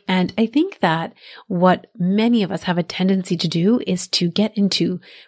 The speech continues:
problem solving, into creating solutions. And sometimes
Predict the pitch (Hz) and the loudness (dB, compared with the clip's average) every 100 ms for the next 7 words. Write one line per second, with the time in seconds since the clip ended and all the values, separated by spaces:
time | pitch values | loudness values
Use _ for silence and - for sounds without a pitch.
0 | _ - 254 247 240 240 226 226 220 208 | _ -2 0 0 0 0 0 2 0 0
1 | 165 156 180 - 196 175 165 - 165 226 | -4 -6 -6 -4 -4 -4 -4 -4 0 0
2 | 226 202 196 196 196 - 214 208 - 370 | 0 0 0 0 -2 -4 -4 -2 -2 0
3 | 403 214 185 180 | 0 0 2 2